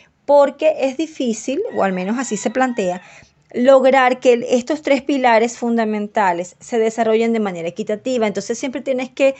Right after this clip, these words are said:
sacrificar quizás un poco de rapidez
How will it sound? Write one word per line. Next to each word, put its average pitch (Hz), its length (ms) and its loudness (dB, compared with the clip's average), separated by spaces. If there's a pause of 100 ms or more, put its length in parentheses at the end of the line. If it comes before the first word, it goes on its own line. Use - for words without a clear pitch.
(180)
sacrificar 233 680 0
quizás 254 300 -4
un 269 120 -4
poco 247 260 2
de 247 100 2
rapidez 240 680 2